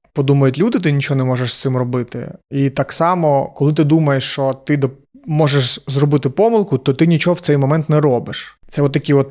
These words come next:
страх, іноді він панічний у керівників, е, відділів продажів, от зробити ту помилку. Не бійтесь зробити ту помилку. Звичайно, ми повинні раціонально дивитися на всі речі, якось там прораховувати, стратегічно,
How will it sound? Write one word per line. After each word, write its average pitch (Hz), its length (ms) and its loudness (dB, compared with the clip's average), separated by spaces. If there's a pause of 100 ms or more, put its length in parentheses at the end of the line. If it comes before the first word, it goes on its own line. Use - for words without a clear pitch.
(180)
страх, - 560 -2
іноді 156 280 2
він 131 180 2
панічний 196 600 2
у 208 60 0
керівників, 208 720 0
е, 180 160 4
відділів 175 320 2
продажів, 160 680 0
от 139 260 -4
зробити 139 440 0
ту 135 180 -2
помилку. 127 420 -4
Не 170 220 2
бійтесь 147 420 0
зробити 131 360 0
ту 123 140 -6
помилку. 160 580 0
Звичайно, 160 580 0
ми 143 100 2
повинні 135 460 2
раціонально 127 600 0
дивитися 127 460 0
на 127 100 -2
всі 143 180 -2
речі, 208 400 2
якось 139 320 -2
там 131 160 -6
прораховувати, 185 680 0
стратегічно, 131 920 -2